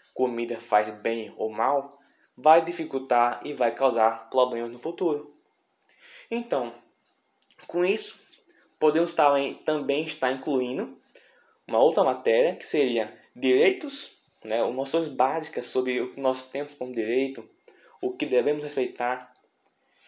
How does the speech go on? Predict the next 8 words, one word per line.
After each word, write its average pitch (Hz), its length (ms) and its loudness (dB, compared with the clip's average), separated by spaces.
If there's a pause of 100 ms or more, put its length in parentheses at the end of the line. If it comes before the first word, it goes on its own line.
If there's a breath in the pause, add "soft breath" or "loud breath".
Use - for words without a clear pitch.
(160 soft breath)
e 127 100 -6
com 127 180 -6
isso 131 160 -4
não 135 100 -4
estar 127 320 -4
aí 120 360 -2
gerando 113 720 0 (540)
preconceitos, 113 1040 -4